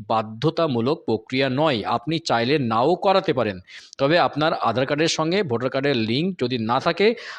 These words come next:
আর নির্বাচন কমিশন যদি এমন নির্দেশ দেয় পরবর্তীকালে যে আধারের সঙ্গে ভোটার কার্ডের লিংক না থাকলে ভোট দিতে পারবেন না, তাহলে আগামী লোকসভা নির্বাচনের ভোট আপনি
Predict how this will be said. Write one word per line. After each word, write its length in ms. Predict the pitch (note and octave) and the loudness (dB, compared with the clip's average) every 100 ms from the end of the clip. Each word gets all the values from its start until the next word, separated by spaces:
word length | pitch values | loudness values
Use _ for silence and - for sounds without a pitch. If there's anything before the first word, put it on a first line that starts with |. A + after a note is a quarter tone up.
| - | -2
আর 140 | A#2 | 0
নির্বাচন 520 | A#2+ C3 D3+ D#3+ F#3 | 2 2 2 2 0
কমিশন 420 | E3+ C3 B2+ D3+ | 0 0 0 -2
যদি 280 | D3 D3+ E3+ - | -2 0 -2 -2
এমন 400 | - A2+ C#3+ F3+ | -2 0 0 0
নির্দেশ 640 | C3+ B2 A#2 A#2 D3+ C3 G#2 | 0 0 -4 -2 0 0 0
দেয় 260 | B2+ D3 | 0 2
পরবর্তীকালে 760 | - A#2+ A#2+ A#2 C3 A#2 A2 G2 | 0 0 0 0 0 2 2 0
যে 180 | G#2 A#2+ | 0 0
আধারের 360 | G#2+ A#2 D3 | 0 0 2
সঙ্গে 320 | D3+ D#3+ D#3+ | 0 0 0
ভোটার 240 | F3 A2+ A#2+ | 0 0 0
কার্ডের 240 | B2 C3 | 0 0
লিংক 300 | A2 A2+ C3 | 0 0 0
না 220 | A2 G#2 | 0 -2
থাকলে 360 | G2+ B2 C#3+ G#3 A3 - - A2 | -2 -2 0 0 -2 -16 -14 -8
ভোট 200 | G#2+ B2 | -2 -2
দিতে 260 | A#2+ C#3+ F3+ | -2 -2 -2
পারবেন 420 | - B2+ B2 A#2 | 2 2 2 2
না, 140 | G#2+ | 0
তাহলে 360 | G2+ A2+ B2+ D3+ | -2 0 2 0
আগামী 360 | A#2 A2+ B2 | 0 -2 0
লোকসভা 400 | A#2 G#2 - C3 | 0 -2 -2 -2
নির্বাচনের 520 | A2+ G#2+ G#2+ B2+ B2 G#2+ | -2 0 -2 -2 -4 -4
ভোট 240 | G#2 G#2+ | -4 -4
আপনি 280 | G2+ C#3 | -4 -2